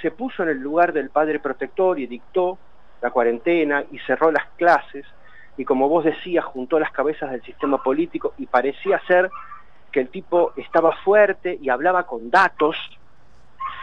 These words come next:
entonces la opinión pública se lo reconoció. Y entonces creció en un santiamén treinta puntos y se fue a sesenta y ocho, de treinta y ocho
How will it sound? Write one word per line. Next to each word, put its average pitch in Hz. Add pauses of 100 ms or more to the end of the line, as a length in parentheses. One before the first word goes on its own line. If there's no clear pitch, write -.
(160)
entonces 214
la 170
opinión 180
pública 233
se 143
lo 123
reconoció. 117 (1300)
Y 143
entonces 226
creció 220 (100)
en 147
un 190
santiamén 175 (120)
treinta 220
puntos 117 (320)
y -
se 127
fue 175
a -
sesenta 117
y 135
ocho, 110
de 104
treinta 117
y 180
ocho 220